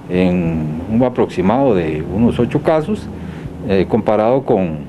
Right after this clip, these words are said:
con, con los meses anteriores, ¿verdad?, o el año anterior,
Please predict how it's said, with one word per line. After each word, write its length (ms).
con, 500
con 240
los 100
meses 300
anteriores, 580
¿verdad?, 300
o 100
el 80
año 160
anterior, 420